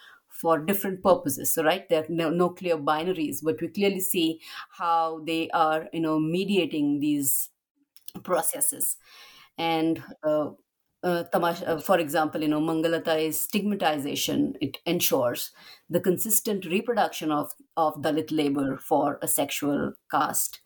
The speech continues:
economy, because her degraded and stigmatized body and being a Dalit tamasha woman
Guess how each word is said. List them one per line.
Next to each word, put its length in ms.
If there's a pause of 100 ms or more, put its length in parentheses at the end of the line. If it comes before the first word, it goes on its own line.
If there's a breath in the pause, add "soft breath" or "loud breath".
(300 soft breath)
economy, 580
because 380
her 80
degraded 600
and 140
stigmatized 720
body 580 (380 loud breath)
and 240
being 180
a 60
Dalit 340
tamasha 380
woman 460